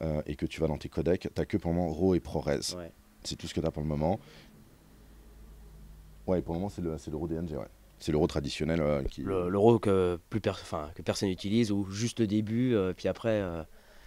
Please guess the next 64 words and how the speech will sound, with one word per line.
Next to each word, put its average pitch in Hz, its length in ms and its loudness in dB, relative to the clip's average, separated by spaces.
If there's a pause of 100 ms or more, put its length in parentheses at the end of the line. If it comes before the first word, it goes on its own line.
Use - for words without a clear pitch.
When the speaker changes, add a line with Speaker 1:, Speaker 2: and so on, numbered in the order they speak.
(300)
Speaker 1:
Ben, 82 500 8
détrompe-toi, 101 520 6
moi, 135 120 4
il 95 40 4
y 90 40 6
a 85 40 4
des 85 120 4
gens 107 140 0
qui - 160 -12 (340)
tournent 123 220 -2
encore, 95 400 -2
on 82 40 -4
a 87 60 -2
des, 82 240 0
des 80 80 2
clients 87 220 -2
qui - 100 -12
tournent 98 240 -4
encore 87 240 -4
en 85 120 -2
Speaker 2:
En - 20 -4
Speaker 1:
raw. 101 80 -6
Speaker 2:
D 101 100 6
N 117 140 8
G ? 151 180 4 (680)
Speaker 1:
Ouais, 113 260 8
parce - 180 0
qu'ils 92 240 4
veulent 90 100 6
avoir 92 220 6
la 95 60 4
meilleure 92 260 4
qualité. 98 580 2 (2250)
Bon, 85 180 -2 (240)
moi, 98 140 2
j'ai... 95 160 0
Euh, 87 460 2 (800)
j'essaye 120 300 6
de 135 60 10
me 131 60 6
faire 127 120 10
l'avocat 123 280 10
du 117 100 4
diable 120 180 12
à 107 40 8
chaque 110 160 4
fois 127 80 4
en 117 40 8
leur 101 100 8
disant, « 98 120 4
Mais, 98 140 2
mais, 92 140 0
mais, 90 100 -2
mais, 90 160 -2
mais, 87 160 -4
mais 90 140 -4
tu - 100 -8
vas 90 100 4
remplir 90 300 -2
tes 92 140 0
cartes 95 260 0
en 87 80 -2
dix 82 220 -6
minutes 101 420 -2